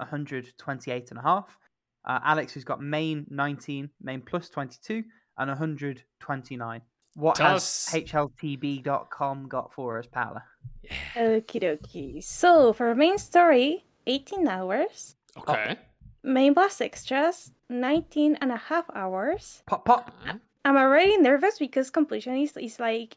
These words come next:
Speaker 3: in purple, so not many people one hundred percent this game.
Speaker 2: <laughs>
Speaker 3: It is twenty-nine hours.
Speaker 2: Hey!
Speaker 1: Yeah, I was almost
Speaker 2: Hey!
Speaker 1: spot on.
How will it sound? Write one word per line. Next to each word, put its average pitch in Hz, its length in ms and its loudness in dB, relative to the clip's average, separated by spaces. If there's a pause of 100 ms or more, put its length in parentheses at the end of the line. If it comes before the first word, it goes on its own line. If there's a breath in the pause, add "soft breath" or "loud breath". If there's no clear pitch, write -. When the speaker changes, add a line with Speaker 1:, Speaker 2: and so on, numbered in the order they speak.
(160)
Speaker 3:
in 240 140 -2
purple, 226 480 -2 (160)
so 240 200 0
not 233 380 2
many 226 300 -2
people 214 640 0
one 208 160 -8
hundred 220 280 -4
percent 190 340 -12
this 226 120 -16
game. 330 220 -2 (200)
Speaker 2:
<laughs> - 220 -20
Speaker 3:
It 135 100 -6
is 349 320 4 (320)
twenty-nine 403 460 4
hours. 226 600 4
Speaker 2:
Hey! 330 440 10
Speaker 1:
Yeah, 302 280 8
I 247 80 8
was 254 140 6
almost 262 300 6
Speaker 2:
Hey! 160 160 -4
Speaker 1:
spot 269 320 2
on. 147 220 2